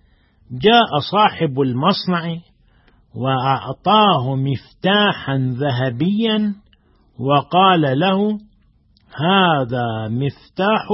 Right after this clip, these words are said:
بيتك، هذا البيت هدية لك،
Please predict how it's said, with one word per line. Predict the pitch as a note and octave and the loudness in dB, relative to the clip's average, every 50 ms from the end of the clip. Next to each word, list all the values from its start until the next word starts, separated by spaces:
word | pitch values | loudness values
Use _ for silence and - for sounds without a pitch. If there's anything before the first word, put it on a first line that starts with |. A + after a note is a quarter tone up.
| G#3+ F3+ | -2 2
بيتك، | F#3+ A#3+ A#3 G#3 E3+ - - D3+ - - C#3+ C#3 C3+ C3 B2+ C3 C3+ - _ _ _ _ _ _ _ _ _ _ _ _ - - B2 | 2 4 4 2 0 -2 -4 -6 -4 -2 -2 -2 -2 -4 -6 -10 -14 -20 _ _ _ _ _ _ _ _ _ _ _ _ -8 -4 -2
هذا | C3+ C3+ C3+ C3+ C3+ C3+ B2+ B2 C#3 C#3 | 0 0 2 2 0 0 -2 -2 -2 0
البيت | C#3 C#3 C#3 B2+ C3 C#3 F3+ G3+ G#3 F#3 D#3+ D3 C#3 - - | 0 -2 -2 -4 -4 -4 -2 -2 0 0 -2 -2 -4 -6 -6
هدية | C3+ B2 F#2 B2 C3+ C3+ B2 B2+ F3 G#3+ A3+ A3 A3+ A#3 A3+ A3 A3+ - | -6 -6 -4 -4 -6 -6 -2 -2 0 0 0 0 0 0 0 0 0 0
لك، | A3+ A3 A3 A3 A#3 A#3+ G3 - | 0 0 0 0 0 0 -2 -2